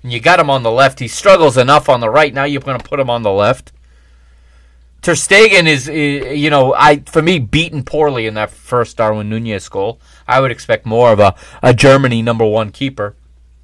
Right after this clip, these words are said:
But they're sticking to what, <laughs> they're holding so tightly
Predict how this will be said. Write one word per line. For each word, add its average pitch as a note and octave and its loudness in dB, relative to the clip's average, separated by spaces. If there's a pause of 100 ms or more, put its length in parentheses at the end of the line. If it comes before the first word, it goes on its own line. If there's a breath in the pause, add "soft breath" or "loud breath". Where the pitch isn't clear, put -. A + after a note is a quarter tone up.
(1300)
But - -20
they're C3+ -6
sticking - -8
to A2+ -12 (140)
what, G2 -10 (140)
<laughs> - -14
they're C3 4
holding F3 2
so F3 -4 (1200)
tightly A#2+ -4